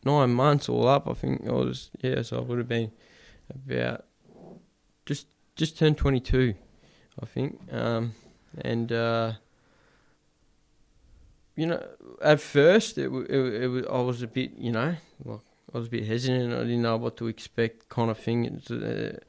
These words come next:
thinking, "Oh, it's a, it's stepping up to a new, new level," kind of thing, you know.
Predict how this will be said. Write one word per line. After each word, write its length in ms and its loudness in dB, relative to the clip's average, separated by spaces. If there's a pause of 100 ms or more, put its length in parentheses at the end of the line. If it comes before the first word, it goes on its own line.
(440)
thinking, 380 -2
"Oh, 280 4
it's 180 -2
a, 60 -2 (100)
it's 220 -8
stepping 320 -2
up 200 -6
to 200 0
a 40 2
new, 340 0
new 320 0
level," 340 0
kind 300 -4
of 80 -6
thing, 240 -4
you 80 -4
know. 180 -4